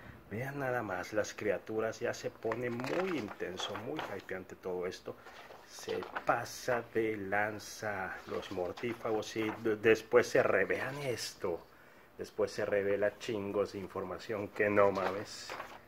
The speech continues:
Y sí, ahí está toda la clica del Voldemort.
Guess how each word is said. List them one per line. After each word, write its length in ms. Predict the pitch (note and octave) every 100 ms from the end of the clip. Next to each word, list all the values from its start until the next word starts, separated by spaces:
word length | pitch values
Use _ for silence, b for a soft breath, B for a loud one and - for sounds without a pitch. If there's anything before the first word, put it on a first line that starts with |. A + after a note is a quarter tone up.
| B B B B -
Y 160 | G#3
sí, 180 | - A#2
ahí 80 | F#2
está 160 | - F#2+
toda 220 | G#2+ G2+
la 120 | F2
clica 420 | - F#2+ - G#2
del 180 | F2+ F2
Voldemort. 880 | F2 E2+ D#2 E2 D#2 - - -